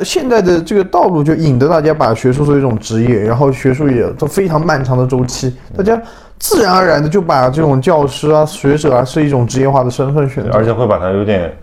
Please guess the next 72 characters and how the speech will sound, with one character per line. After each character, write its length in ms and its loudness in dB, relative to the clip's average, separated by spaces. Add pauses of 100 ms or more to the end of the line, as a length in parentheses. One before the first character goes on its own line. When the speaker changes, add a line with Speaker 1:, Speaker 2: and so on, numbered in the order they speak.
(200)
Speaker 2:
在 160 0
早 260 -2
期 220 -6
崇 240 -8
高 180 0
化， 380 -6
Speaker 1:
嗯。 100 2
Speaker 2:
然 100 2
后 80 -2
在 80 0
后 240 -2
期 220 -6
苦 180 -8
逼 160 -6
化， 300 -6
Speaker 1:
对。 260 0 (160)
Speaker 2:
就 80 -14
是 160 -12
自 280 -2
嘲 260 -2
矮 180 -4
化 360 -4
那 60 -8
种。 120 -8
Speaker 1:
对。 140 2
是， 40 -4 (140)
是。 220 -8
Speaker 2:
对。 80 -4 (560)
Speaker 1:
对， 160 0
所 160 -2
以 80 0
这 120 -2
个 320 -2
就， 140 0 (300)
就 140 2
跳 220 0
出 100 0
来 60 2
恰 180 -4
恰 140 0
是 80 -2
更 180 -2
难 180 0
这 40 0
件 160 0
事 80 -2
情。 220 -8
那 160 0
当 160 2
然 180 2
我 120 2
有 100 2
我 100 0
个 180 -4
人 140 0
生 160 -2
活 100 0
的 60 2
语 160 -2
境， 200 -2
我 120 2
有 140 2
可 160 -4
能 200 2
能 140 2
跳 140 0
出 60 0
来， 60 -2
但 140 2
我 80 2
保 280 -2
证， 360 0